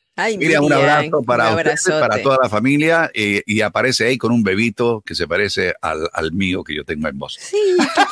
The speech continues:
Speaker 1: chulo.
Speaker 2: <laughs>
Speaker 1: Y
Speaker 2: Sí.
Speaker 1: mira, ella pone un montón de banderas desde Argentina,
Speaker 2: Sí.
Speaker 1: pero pone las banderas de todos los estados, así que muy linda.
Speaker 2: Ya, muy
Speaker 1: A
Speaker 2: bien.
Speaker 1: ver,
Speaker 2: Eh,
Speaker 1: Sharon.
Speaker 2: también dice, eh, eh, Liz-, ah, Lisette Esteves,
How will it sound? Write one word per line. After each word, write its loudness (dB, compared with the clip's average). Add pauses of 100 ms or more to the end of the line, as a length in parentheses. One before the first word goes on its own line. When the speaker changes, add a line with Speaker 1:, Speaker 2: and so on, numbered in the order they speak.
Speaker 1:
chulo. 4
Speaker 2:
<laughs> -2
Speaker 1:
Y -2
Speaker 2:
Sí. 0
Speaker 1:
mira, 2
ella 4
pone 2
un 0
montón -2
de -2
banderas 0
desde -2
Argentina, -2
Speaker 2:
Sí. -2
Speaker 1:
pero 2
pone 0
las 0
banderas 0
de -6
todos 2
los -4
estados, -2
así -6
que -4
muy -4
linda. -4 (360)
Speaker 2:
Ya, -6
muy 0
Speaker 1:
A -2
Speaker 2:
bien. 0
Speaker 1:
ver, -6
Speaker 2:
Eh, -16 (200)
Speaker 1:
Sharon. -2
Speaker 2:
también 0
dice, 0
eh, 0 (240)
eh, 0
Liz-, 0
ah, 0
Lisette -2
Esteves, -4